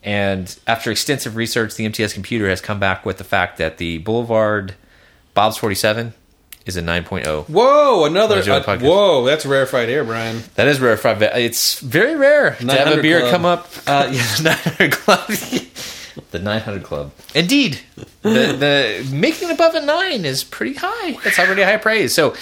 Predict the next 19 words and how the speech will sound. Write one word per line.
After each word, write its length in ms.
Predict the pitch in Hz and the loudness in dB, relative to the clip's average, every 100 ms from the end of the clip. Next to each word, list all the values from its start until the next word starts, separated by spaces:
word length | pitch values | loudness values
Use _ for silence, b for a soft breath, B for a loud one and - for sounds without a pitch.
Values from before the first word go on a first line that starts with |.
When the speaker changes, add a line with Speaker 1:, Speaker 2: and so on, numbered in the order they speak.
| B B B | B B B
Speaker 1:
uh, 460 | - 120 120 117 107 | 0 2 4 2 0
I 60 | 127 | 0
guess 200 | 165 180 | 0 2
I 60 | 190 | 2
would 120 | 151 | 2
say 160 | 170 165 | 2 0
that 140 | 147 | -2
the 100 | 135 | -2
Mustache 420 | 139 165 175 139 | 0 2 0 0
Twist 160 | 160 143 | -2 -2
Scale 200 | 160 151 | 0 -2
computer 340 | 117 156 156 | -2 -2 -2
believes 380 | 110 104 107 101 | -2 -2 -2 0
that 300 | 104 98 98 | 0 0 0
if 180 | 95 92 | -4 -4
you 260 | 120 175 175 | -4 -4 0
have 580 | 147 131 120 113 - - b b b | 0 2 0 -2 -12 -20 b b b
the 80 | 107 | -2
ability 640 | 98 139 127 95 90 95 | 0 2 2 0 -2 -6